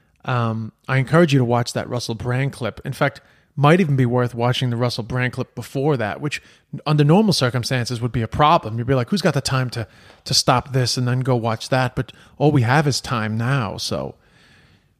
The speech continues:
why not go and listen to Russell Brand, uh, talking about what he's been thinking about since this whole pandemic fear rose up, and then, uh, come back to this chat, 'cause we kind of refer back to that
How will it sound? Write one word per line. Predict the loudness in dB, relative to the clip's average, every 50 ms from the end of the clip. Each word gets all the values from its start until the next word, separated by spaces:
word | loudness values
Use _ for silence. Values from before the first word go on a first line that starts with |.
| _ -2
why | 2 4 6 6 6
not | 6 6 6 4 4 2 -2 -6 -14 _ _ _ _ _ _ _ _ _
go | 2 4 6 6 6 2 0 -2
and | -4 -4 -4 -4 -6 -8 -10 -12 _ _ _ _ _ _ _ _ _ _ _ _ _ _ _ -2
listen | 0 0 2 0 -2 -4 -6
to | -6 -6 -6 -6 -6 -8 _ _ _ _ _ _ _ _ _ _ -4
Russell | 0 2 4 4 4 2 0 0
Brand, | 0 0 0 0 0 0 0 -2 -2 -4 -4 -8 _ _ _ _ _ _ _ _ -16 -10 -6
uh, | -4 -4
talking | -4 -2 -2 -2 -2 -2 -2 -4
about | -2 0 -2 -2 -2 -6 _ _ _ _ _ _ _ _ -4
what | 0 2 2 4
he's | 4 2 2 2
been | 2 0 2
thinking | 2 0 -2 0 -2
about | -2 -2 0 -2 -2 -2
since | -2 -2 -2 -2 -4 -4
this | -4 -6 -4 -2
whole | -2 0 0 0 -2
pandemic | -4 _ -2 0 2 2 2 2 2 2 0 0 -2 -6 -12
fear | -8 -4 -2 0 0 2 0 -2 -4 -6 _ _ -8
rose | -2 2 4 4 4 4 4 4
up, | 2 2 0 -4 -18 _ _ -20 -20 _ _ _ _ 0
and | 4 4 6 6 6
then, | 6 6 6 6 4 2
uh, | 0 2 2 2 2 0
come | 0 0 2 2
back | 4 2 2 2
to | 0 2
this | 4 4 2 2
chat, | 0 -2 -2 -2 -4 -4 -8 -8 -4
'cause | -2 -2 0 0
we | 0
kind | -2 -2 0 2 2 4
of | 4 2
refer | 2 0 -2 0 0 2 2
back | 2 2 0 0 0 -2 -4
to | -6 -6
that | -6 -6 -8 -8 -10 -12 -16